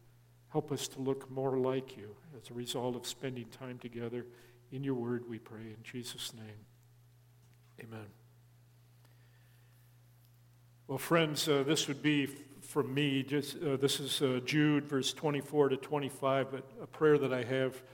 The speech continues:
for all of you. "Now to him who is able to keep you from stumbling, to print you blameless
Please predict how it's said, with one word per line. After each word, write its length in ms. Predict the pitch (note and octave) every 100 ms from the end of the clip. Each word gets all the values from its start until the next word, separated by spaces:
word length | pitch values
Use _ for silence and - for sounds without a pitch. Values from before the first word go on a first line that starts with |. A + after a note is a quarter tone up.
| -
for 180 | - B2+
all 160 | C3+ B2+
of 120 | B2+
you. 280 | C#3 B2+ - - - - - - - - - - - - - - - _ _ _ _ - C3 A2+ - - _ _ _ _ _ _ - -
"Now 160 | C#3 D3+
to 100 | C3+
him 480 | - F3+ F3+ E3+ F#3+ - - - - - - - - - - - - -
who 100 | -
is 160 | D3+ C3+
able 340 | E3 E3+ D3 B2+
to 80 |
keep 360 | A#2+ - F#3+ -
you 140 | F#3+
from 320 | E3 - D3 E3
stumbling, 800 | - - F#3 D#3 C#3 C3+ A#2+ A#2+ A2+ - - - - - - - - - - -
to 80 | -
print 320 | - F#3 F3+
you 140 | F3 C3+
blameless 920 | - E3 F3+ E3 C#3+ A#2+ - -